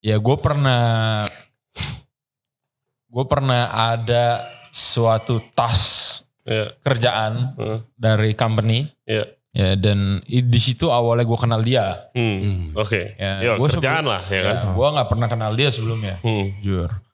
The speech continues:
Speaker 1: Dan gue tahu waktu itu dia bikin konten juga banyak lah yang,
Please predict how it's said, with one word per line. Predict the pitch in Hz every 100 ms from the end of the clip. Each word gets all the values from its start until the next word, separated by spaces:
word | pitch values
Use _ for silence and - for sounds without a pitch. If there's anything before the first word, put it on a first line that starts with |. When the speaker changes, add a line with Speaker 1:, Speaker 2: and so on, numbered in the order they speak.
| _ _ _ _ _ _
Speaker 1:
Dan | 107 110
gue | 139
tahu | 185 190 190 175 165 -
waktu | 127 - 135
itu | 120 156 151
dia | 127
bikin | 113 110 123 113
konten | 107 107 110 139
juga | 117 101
banyak | 92 98 107
lah | 107 95
yang, | 92 90